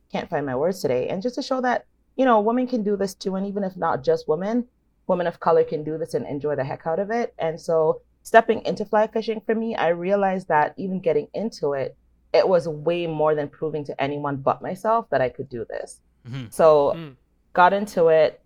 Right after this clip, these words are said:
Speaker 1: got hooked literally, and don't know how to stop. I don't know how to work like a normal person 'cause I'm always thinking about fly fishing.
Speaker 3: <laughs>
Speaker 1: And it's been kind of a journey of healing for me. It's, it's,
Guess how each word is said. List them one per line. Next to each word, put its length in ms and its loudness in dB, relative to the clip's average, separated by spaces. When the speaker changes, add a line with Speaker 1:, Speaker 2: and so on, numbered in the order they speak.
Speaker 1:
got 240 4
hooked 460 0
literally, 720 2
and 480 -2
don't 200 6
know 120 -2
how 160 2
to 80 2
stop. 520 4
I 100 4
don't 220 0
know 80 -4
how 140 2
to 80 2
work 420 4
like 160 0
a 40 -2
normal 280 -2
person 360 -4
'cause 120 -10
I'm 100 -2
always 240 -4
thinking 300 -6
about 260 0
fly 160 2
fishing. 560 -6
Speaker 3:
<laughs> 180 -18
Speaker 1:
And 160 2
it's 200 -6
been 240 4
kind 180 -2
of 100 -4
a 60 0
journey 320 0
of 100 4
healing 420 -2
for 180 -6
me. 220 -4
It's, 220 -6
it's, 340 -2